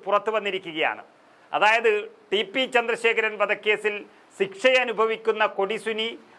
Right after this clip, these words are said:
മുഹമ്മദ് റാ-, ഷാഫി, ഷിനോജ് എന്നിവർക്ക് പരോൾ അനുവദിക്കുന്നത് തൽക്കാലം നിർത്തിവെക്കണമെന്നാണ് ഇന്റലിജൻസ് റിപ്പോർട്ട്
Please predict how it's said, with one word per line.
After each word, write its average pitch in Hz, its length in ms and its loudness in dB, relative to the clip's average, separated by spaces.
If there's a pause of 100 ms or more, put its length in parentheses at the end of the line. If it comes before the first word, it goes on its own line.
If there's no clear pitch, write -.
(100)
മുഹമ്മദ് 214 420 2
റാ-, 214 240 4 (100)
ഷാഫി, 196 340 0 (480)
ഷിനോജ് 240 440 4
എന്നിവർക്ക് 220 440 -2 (400)
പരോൾ 220 380 6
അനുവദിക്കുന്നത് 220 640 -6 (120)
തൽക്കാലം 220 600 2
നിർത്തിവെക്കണമെന്നാണ് 214 1040 0 (540)
ഇന്റലിജൻസ് 226 760 0
റിപ്പോർട്ട് 208 460 0